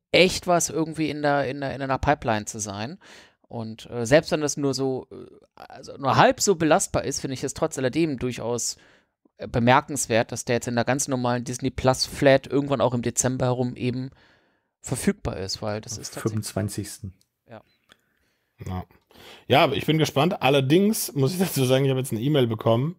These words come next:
Speaker 3: von Disney, ähm, dass mein Disney Plus Abo jetzt ausläuft, demnächst mein Jahresabo.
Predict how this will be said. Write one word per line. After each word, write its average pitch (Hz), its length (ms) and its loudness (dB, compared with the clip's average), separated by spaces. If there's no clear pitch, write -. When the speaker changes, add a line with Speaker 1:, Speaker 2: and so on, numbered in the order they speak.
Speaker 3:
von 107 220 -6
Disney, 107 420 2
ähm, 101 1500 6
dass 107 220 2
mein 107 500 4
Disney 110 220 2
Plus - 240 -2
Abo 104 180 2
jetzt 101 200 2
ausläuft, 113 680 2
demnächst 98 340 0
mein 95 140 -2
Jahresabo. 101 680 -4